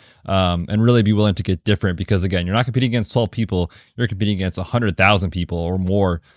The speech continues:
in this type of tournament to really try to take home, you know, the top prize, which, I don't know, man, a million bucks sounds pretty,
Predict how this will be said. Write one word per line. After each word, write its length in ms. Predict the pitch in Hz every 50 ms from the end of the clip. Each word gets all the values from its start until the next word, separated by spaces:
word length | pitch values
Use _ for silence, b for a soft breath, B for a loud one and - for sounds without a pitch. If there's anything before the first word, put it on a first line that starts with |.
| b b
in 100 | b 98
this 120 | 104 92 -
type 160 | - 92 85
of 60 | 80
tournament 400 | - 101 90 90 90 87 87 - _ _ _ _ _ _ _ _ - - _ -
to 120 | - -
really 100 | 127 120
try 120 | - 127 107
to 80 | 95
take 200 | - - 98 -
home, 280 | - 101 90 87 87 87
you 80 | 73
know, 80 | 90 87
the 60 | 85
top 240 | 82 - 95 90 -
prize, 340 | - 92 87 85 80 78 -
which, 300 | 90 85 - - - - b b b b b b b b b b b
I 60 | -
don't 60 | 85
know, 120 | 95 107 107
man, 260 | 95 90 87 90 78 87 110
a 60 | 92
million 280 | 92 92 98 98 95
bucks 260 | 87 101 95 - - -
sounds 400 | - 90 87 85 82 85 - -
pretty, 560 | - 139 - - - 170 165 165 170 160